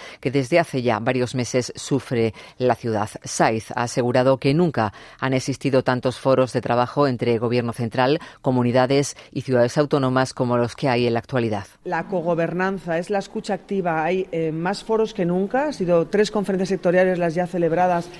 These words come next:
Speaker 2: en materia migratoria con las comunidades autónomas, con las ciudades autónomas, con los, las entidades locales. Nunca antes ha habido tantos fondos ni tantos foros para abordar este importante desafío migratorio. Evidentemente,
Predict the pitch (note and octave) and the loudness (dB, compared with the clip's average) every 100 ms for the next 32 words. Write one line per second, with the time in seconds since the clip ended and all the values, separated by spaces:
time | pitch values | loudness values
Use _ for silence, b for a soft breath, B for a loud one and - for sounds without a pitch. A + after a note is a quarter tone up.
0 | B E3 D#3+ E3+ F#3 F#3 E3 E3 F#3 F#3 | B -2 -2 0 0 2 0 0 2 0
1 | F3 E3 - D#3 D#3 E3+ E3+ D#3 G3+ A3+ | 0 -4 -2 -2 0 0 -2 -2 -2 0
2 | A3+ A#3 E3+ D#3 E3+ F3 E3+ E3+ G#3 A3 | -2 -2 -4 -4 -2 0 0 -2 -4 -2
3 | A3 - D#3+ D#3 - B B E3+ E3 D#3+ | -2 -2 -2 -2 -6 B B -4 0 2
4 | E3 E3 F3+ F3+ E3 F3+ G#3+ B3+ - B | 4 6 4 4 2 2 2 0 -6 B
5 | B G3 B3 B3 A3 G3+ G3+ F#3+ F#3 F#3+ | B 4 6 6 4 2 -2 0 4 4
6 | E3+ F#3+ F#3+ G#3+ G#3 - G#3 G3+ E3+ F3+ | 4 2 2 0 -2 0 2 2 2 0
7 | F#3+ F#3+ F3+ - G#3+ F#3+ F3 E3+ D3+ D3+ | 0 -2 -4 -2 0 0 -2 0 2 2
8 | E3 F#3 D#3+ B F#3 - G#3 E3+ F#3+ G3+ | 4 2 0 B -6 0 0 2 0 -2
9 | G3 E3+ E3 F#3+ F#3 E3 D#3 E3 E3 G#3+ | -2 -2 -2 -2 0 -2 -2 -2 0 0
10 | C#4+ B B B B D#3+ F3 F#3 G3 G3+ | -2 B B B B 4 4 4 4 2
11 | G3 F3 | 4 2